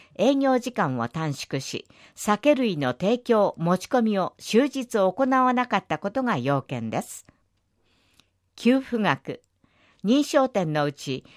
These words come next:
丸一の場合は、九十万円から七百二十万円。認証店のうち、丸二の場合、非認証店、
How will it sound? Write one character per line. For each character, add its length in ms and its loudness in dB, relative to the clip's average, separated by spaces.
丸 360 2
一 340 -2
の 160 0
場 200 -2
合 80 -4
は、 260 -2
九 260 2
十 220 0
万 300 0
円 180 -4
か 180 -4
ら 280 -2
七 260 0
百 300 -4
二 180 0
十 300 0
万 280 -4
円。 280 -6
認 180 6
証 240 2
店 240 -2
の 140 -4
う 80 -6
ち、 380 -10
丸 400 0
二 200 2
の 200 2
場 260 0
合、 200 -6
非 380 -6
認 220 0
証 300 -6
店、 380 -8